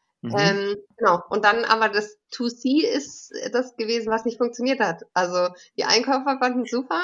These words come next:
Speaker 2: aber die Leute haben's am Ende halt nicht gekauft. Es war teurer.
Speaker 1: Mhm.
Speaker 2: Ich glaube, im Nachhinein war auch die Verpackung wahrscheinlich nicht optimal, so optisch. Der war zu viel Verpackung und zu wenig der Inhalt zu sehen. Ähm, genau.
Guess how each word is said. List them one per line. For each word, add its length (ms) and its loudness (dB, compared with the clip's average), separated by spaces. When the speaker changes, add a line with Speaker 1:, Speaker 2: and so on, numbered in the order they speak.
Speaker 2:
aber 220 2
die 100 -6
Leute 340 4
haben's 220 0
am 140 -2
Ende 260 -2
halt 160 -4
nicht 160 -4
gekauft. 560 4
Es 100 -16
war 180 6
teurer. 680 4
Speaker 1:
Mhm. 120 -6
Speaker 2:
Ich 60 0
glaube, 200 4
im 80 0
Nachhinein 420 0
war 140 2
auch 80 -4
die 120 -4
Verpackung 420 -4
wahrscheinlich 400 -2
nicht 180 -2
optimal, 800 0
so 180 -2
optisch. 680 -2
Der 140 2
war 200 4
zu 220 2
viel 280 2
Verpackung 520 -2
und 120 0
zu 220 -4
wenig 320 0
der 140 0
Inhalt 380 0
zu 140 -4
sehen. 560 -2
Ähm, 680 -2
genau. 400 2